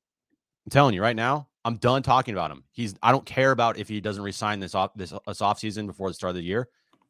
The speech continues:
It doesn't bother me. It doesn't matter. It's about this season and next season for him. And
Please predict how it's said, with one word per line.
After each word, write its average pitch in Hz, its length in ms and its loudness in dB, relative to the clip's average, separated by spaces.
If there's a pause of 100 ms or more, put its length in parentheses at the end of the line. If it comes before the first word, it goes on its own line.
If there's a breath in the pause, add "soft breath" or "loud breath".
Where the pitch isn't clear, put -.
(100)
It 120 60 -2
doesn't 135 240 2
bother 131 280 4
me. 69 120 -18
It - 300 -20
doesn't 117 180 -6
matter. 113 420 2
It's - 100 -20
about 95 240 0
this 120 160 -2
season 127 440 -6 (320)
and 117 140 -4
next 131 200 -2
season 90 280 -10
for 85 140 -8
him. 82 320 -10 (440)
And 101 560 -6